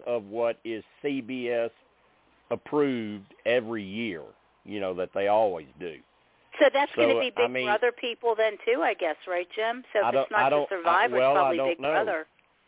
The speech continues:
Speaker 1: I don't, I don't know. I don't know if that'll be different or not.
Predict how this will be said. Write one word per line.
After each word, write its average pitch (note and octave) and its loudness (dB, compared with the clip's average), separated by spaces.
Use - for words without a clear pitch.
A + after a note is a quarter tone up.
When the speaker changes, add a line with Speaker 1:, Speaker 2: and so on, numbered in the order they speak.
Speaker 1:
I A#2 2
don't, C3 -4
I G#2+ -2
don't A#2 -6
know. A#2 -6
I G2+ -6
don't G#2+ -6
know A2+ -4
if G#2+ -8
that'll A2+ 0
be A2+ -10
different A#2 -6
or G#2 -8
not. A2 -10